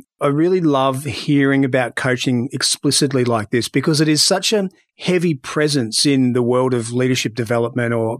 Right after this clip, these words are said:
in professional ambition. But to understand it fully, it, it takes this kind of conversation. And, and I'm guessing the way we haven't even really got into it fully. There's, there's still a lot more to understand. But I just want to leave our listeners with one last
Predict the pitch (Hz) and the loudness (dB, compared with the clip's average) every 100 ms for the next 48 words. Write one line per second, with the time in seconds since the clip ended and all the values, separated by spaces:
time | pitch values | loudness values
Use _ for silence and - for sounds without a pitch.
0 | - 135 131 123 - 135 - 135 127 117 | -6 -4 -4 -2 0 0 2 2 0 0
1 | 113 123 - 123 123 - _ _ _ - | 0 0 2 2 0 -2 _ _ _ -2
2 | 156 147 - 160 185 226 - 175 170 156 | 0 0 0 0 0 0 0 0 2 0
3 | 120 - 190 196 131 127 135 - 180 185 | -2 -4 0 2 0 0 -2 -2 -2 0
4 | - 151 160 - 156 135 127 143 120 - | -2 0 0 0 0 0 -2 -2 0 0
5 | 127 143 139 123 131 135 131 131 147 160 | 0 0 0 0 0 2 2 2 2 0
6 | 156 127 127 131 143 143 165 147 143 131 | 0 2 0 2 0 0 0 2 0 0
7 | 120 131 131 123 123 123 131 123 131 - | 0 0 0 -2 -4 -2 0 0 -2 -2
8 | 131 120 - - 143 127 120 117 - _ | -4 -4 -8 -2 0 0 -2 -4 -8 _
9 | _ 139 135 185 160 139 135 143 135 127 | _ -2 0 0 0 0 0 0 -2 -2
10 | 131 127 120 143 139 139 147 - _ _ | -2 -2 -2 0 0 0 -2 -4 _ _
11 | _ _ _ - 165 - 247 - 240 208 | _ _ _ -14 -4 0 0 2 0 -2
12 | - 190 170 170 180 156 - - _ - | -2 0 2 2 0 -4 -10 -20 _ -4
13 | 156 160 156 165 139 143 139 131 139 147 | 0 2 2 2 2 0 -2 0 2 2
14 | 143 135 131 127 - | 2 2 0 0 -2